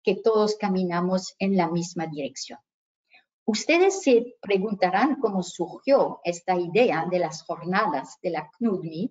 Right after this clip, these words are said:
o de la jornada de la cnudmi, la cual llamamos el Día Uncitral lac, y las repercusiones que ha tenido al nivel de la Comisión.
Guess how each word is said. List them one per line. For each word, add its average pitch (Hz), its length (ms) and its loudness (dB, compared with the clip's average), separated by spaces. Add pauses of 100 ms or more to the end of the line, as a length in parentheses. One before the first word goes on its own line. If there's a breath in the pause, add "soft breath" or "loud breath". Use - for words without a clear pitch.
o 156 60 -4
de 156 160 -2
la 151 200 -2
jornada 165 640 -2
de 160 100 -4
la 143 240 -4
cnudmi, 185 460 0 (320 soft breath)
la 165 120 -6
cual 170 260 2
llamamos 196 540 0
el 160 300 -2
Día 214 480 2
Uncitral 156 640 -4
lac, 156 240 -2 (600 soft breath)
y 208 100 2
las 185 220 4
repercusiones 196 1040 0
que 208 80 0
ha 185 60 4
tenido 196 520 0
al 160 180 2
nivel 165 340 -2
de 202 80 2
la 214 160 0
Comisión. 156 500 -6